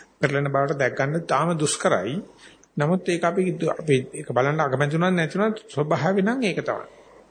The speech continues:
සරුවච්චන් වහන්සේටත් බුදු වුණාට පස්සේ ලෙඩ දොළහක් ඇවිල්ලා තියෙනවා.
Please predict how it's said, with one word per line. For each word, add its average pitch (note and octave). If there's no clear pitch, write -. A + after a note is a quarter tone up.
සරුවච්චන් C3
වහන්සේටත් D3
බුදු D#3
වුණාට C#3+
පස්සේ -
ලෙඩ D3+
දොළහක් E3
ඇවිල්ලා D3
තියෙනවා. -